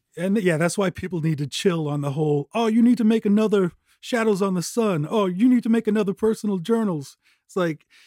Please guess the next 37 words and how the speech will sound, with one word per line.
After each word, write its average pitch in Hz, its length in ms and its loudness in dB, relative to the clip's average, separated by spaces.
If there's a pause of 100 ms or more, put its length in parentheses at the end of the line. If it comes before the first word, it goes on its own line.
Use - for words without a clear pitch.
(180)
it's 175 260 -6
literally 214 520 0
impossible. 175 600 -4 (320)
And 180 160 -2
I 180 100 -2
know 190 200 0
Eli 196 260 2
was 165 100 -2
talking 165 280 -4
about 151 200 -4
that 151 200 -6
o-, 156 180 -12
on 160 140 -2
the 156 100 -4
episode 156 400 -2
you 156 60 -2
just 143 200 -2
had 151 200 0
with 147 180 -4
him. 147 160 -2
It's - 340 -12
like, 165 180 0
you 185 120 2
can't, 220 420 -2
you're 160 220 0
a 156 40 2
different 185 380 -2
person. 139 480 -4
You, 165 260 -4 (680)
your 196 100 4
mouth 269 340 2
is 180 120 -6
different. 165 420 -6
<laughs> - 40 -10 (280)
It's, 247 180 -8 (260)
it's 247 140 -6
like, 214 220 -2